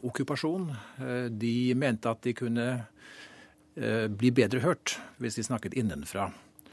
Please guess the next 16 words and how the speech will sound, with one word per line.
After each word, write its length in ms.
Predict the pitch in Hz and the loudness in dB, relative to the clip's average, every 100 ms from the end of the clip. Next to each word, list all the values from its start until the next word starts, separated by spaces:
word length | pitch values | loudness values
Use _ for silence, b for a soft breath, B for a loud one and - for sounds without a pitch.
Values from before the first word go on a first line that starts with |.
| B B B B _ 127 | B B B B _ -4
Eh, 280 | 110 110 | 2 2
men 220 | 113 117 120 | 4 4 4
så, 320 | - 147 190 | 6 8 8
da 100 | 170 | 6
det 80 | 127 | 4
ble 80 | |
klart 200 | 120 101 | 2 0
at 100 | 101 | 0
vaktene 480 | 113 120 - 90 110 | 0 -2 -2 -4 -2
ikke 140 | 110 - | -2 -2
skjøt, 560 | - 175 180 - - 135 | 2 2 2 0 -2 0
og 80 | 113 | 2
mange 320 | 123 120 95 | 4 4 2
flere 220 | 123 104 | 0 0
kom 160 | 95 123 | 0 -2
til, 340 | 143 190 185 | 2 4 4